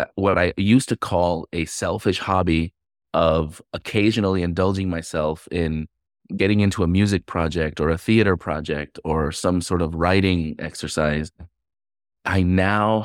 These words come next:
find it I, I always, I used to do things like improv or theater as a way to keep my s-, public speaking skills sharp and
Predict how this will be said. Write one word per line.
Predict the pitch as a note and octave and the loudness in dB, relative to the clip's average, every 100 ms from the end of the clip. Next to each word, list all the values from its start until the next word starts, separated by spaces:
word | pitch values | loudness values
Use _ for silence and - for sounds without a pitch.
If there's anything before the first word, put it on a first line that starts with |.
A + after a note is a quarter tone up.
| - | -6
find | - F2+ F2 F#2 F#2 | -4 -2 0 0 0
it | F#2+ - _ - - | 0 -2 _ -20 -10
I, | - F#2+ | -2 0
I | G2 | 4
always, | G#2 A2 G2+ - | 4 4 0 0
I | G#2 | 2
used | A2 - | 2 0
to | |
do | A2 A2+ | 0 0
things | G#2+ G#2 G2+ | 2 -2 -2
like | F#2 F2 | -2 -4
improv | G#2 A#2 A2+ G#2 F#2+ F2+ F#2 - | -2 -2 -2 -2 0 0 -2 -6
or | F2 F2 D#2+ D#2 | -6 -4 -4 -6
theater | - C3 A#2+ G#2 G2 F#2+ - _ _ _ | -4 2 2 4 4 2 -2 _ _ _
as | F2+ F2+ | -4 0
a | F#2+ | 0
way | F#2 G2 | 2 4
to | G#2 | 2
keep | - A2+ G2+ | 0 -2 -2
my | F2+ | -4
s-, | - | -8
public | - - G2 F2+ | -8 -2 0 -2
speaking | - G#2 G#2 F#2+ | -2 -4 -2 -4
skills | - - D#2+ D#2+ | -4 -4 -4 -4
sharp | - D2+ D2+ - _ _ _ _ _ - | -6 -4 -4 -8 _ _ _ _ _ -4
and | E2+ E2+ E2+ | 0 2 0